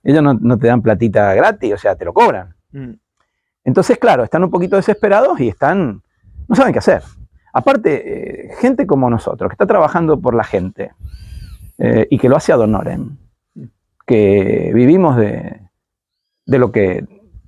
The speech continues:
Speaker 1: de la profesión nuestra, eh, y que gente que, que, que vive de lo que las otras personas le pueden dar. Que no lo hacemos por, por un fin político,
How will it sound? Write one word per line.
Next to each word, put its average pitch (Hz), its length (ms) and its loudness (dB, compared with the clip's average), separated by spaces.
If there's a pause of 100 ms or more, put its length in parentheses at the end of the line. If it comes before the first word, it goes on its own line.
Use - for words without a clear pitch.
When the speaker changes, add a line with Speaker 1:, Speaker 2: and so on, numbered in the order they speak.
(140)
Speaker 1:
de 110 120 0
la 107 60 4
profesión 123 360 2
nuestra, - 480 -2 (440)
eh, 110 600 -4
y 113 140 2
que 110 280 2
gente 202 260 0
que, 127 220 0
que, 117 160 -2
que 123 140 2
vive 233 180 4
de 156 100 2
lo 127 120 0
que 104 80 -4
las 123 120 2
otras 165 280 -2 (180)
personas 160 320 -2
le 135 60 -2
pueden 131 240 0
dar. 76 180 -12 (1700)
Que 156 100 0
no 233 80 4
lo 262 60 4
hacemos 220 340 2
por, 127 640 0 (840)
por 143 160 2
un 170 100 4
fin 180 200 0
político, 170 680 2